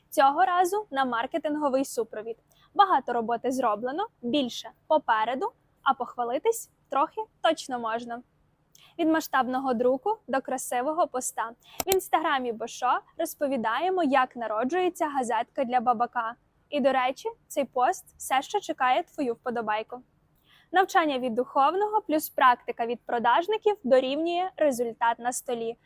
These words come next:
Перша черга будинків у Карпатах Верес Хіл продана,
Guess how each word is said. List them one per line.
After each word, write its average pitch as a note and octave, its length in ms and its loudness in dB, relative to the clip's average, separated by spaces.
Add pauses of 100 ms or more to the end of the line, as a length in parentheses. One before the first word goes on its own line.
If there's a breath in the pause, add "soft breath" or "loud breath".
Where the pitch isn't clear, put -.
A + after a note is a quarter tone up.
(300 soft breath)
Перша F#4 400 4
черга D4+ 420 0
будинків B3+ 540 0
у B3+ 80 -8
Карпатах B3 540 -2
Верес A#3+ 480 -4
Хіл A#3+ 260 -2
продана, A#3+ 560 -4